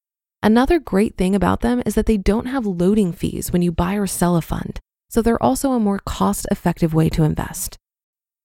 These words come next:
Hedge funds are a big, scary concept for many investors, and judging by the level of risk,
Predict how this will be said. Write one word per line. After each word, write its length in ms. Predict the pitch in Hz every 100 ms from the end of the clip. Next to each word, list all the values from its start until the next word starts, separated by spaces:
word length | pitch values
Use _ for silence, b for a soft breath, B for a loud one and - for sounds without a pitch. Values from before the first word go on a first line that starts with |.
| _ -
Hedge 200 | 285 -
funds 320 | 294 294 285
are 100 | 196
a 80 | 180
big, 320 | 170 240 254
scary 360 | - - 196 196
concept 460 | - 165 165 170 -
for 120 | 160
many 280 | 160 190 214
investors, 580 | 165 - - - - -
and 140 | 185 175
judging 320 | 226 269 294
by 100 | 254
the 100 | 214
level 280 | 180 202 196
of 140 | 160
risk, 340 | 160 220 -